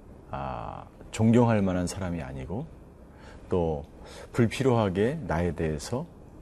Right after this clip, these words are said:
안 좋은 감정을 느끼고 있을 때 나는 어떻게 해야 되는가? 그럴 때 저는 먼저 이런 권면을 하고 싶습니다. 그것은 뭐냐면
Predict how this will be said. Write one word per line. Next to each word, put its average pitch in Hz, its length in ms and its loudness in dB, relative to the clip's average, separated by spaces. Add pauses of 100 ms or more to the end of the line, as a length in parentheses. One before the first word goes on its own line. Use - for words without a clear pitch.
(140)
안 98 340 0
좋은 120 240 6
감정을 87 460 -2
느끼고 123 280 -2
있을 82 240 -6 (140)
때 90 200 -6 (840)
나는 117 200 8
어떻게 117 300 2
해야 127 120 0
되는가? 76 520 -6 (240)
그럴 127 260 6
때 117 120 0
저는 90 300 0
먼저 78 640 -4 (420)
이런 123 420 2 (1200)
권면을 101 440 2
하고 113 180 -4
싶습니다. - 420 -8
그것은 101 240 2
뭐냐면 85 680 -2